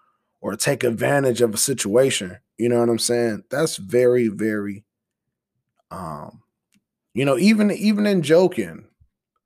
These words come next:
like, you know what I mean? It, it could, people can take that the wrong way. "Girl, you know I love you. Ha ha." You know, like, and I'm, I'm guilty of all that shit. You know what I'm saying? And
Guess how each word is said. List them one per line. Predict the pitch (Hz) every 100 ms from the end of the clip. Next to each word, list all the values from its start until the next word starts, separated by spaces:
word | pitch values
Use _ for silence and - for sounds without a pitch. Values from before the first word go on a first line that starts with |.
| _
like, | 107 113 104 -
you | 127 139
know | 131
what | 131
I | 131
mean? | 135 131
It, | 131 127
it | - 117 113
could, | 117 - _ _ _
people | 143 139 123
can | 120 110
take | 120 110 110
that | 95 -
the |
wrong | 98 98 98
way. | - 95 104
"Girl, | - 170 175
you | 190 196
know | 160 143
I | 135
love | 131 143
you. | 143 135
Ha | 151 156
ha." | 175 180 170 165 147 147 - - - - - _ _
You | 180 160
know, | 143 139
like, | - 120 127 135
and | 110 123
I'm, | 139 170 120
I'm | 120 156 156
guilty | 147 156 - 127
of | 104 104
all | 165 131
that | 113 101
shit. | - 78 _
You | -
know | 120
what | 120
I'm | 113
saying? | 117 117 117 110 -
And | 104 101 98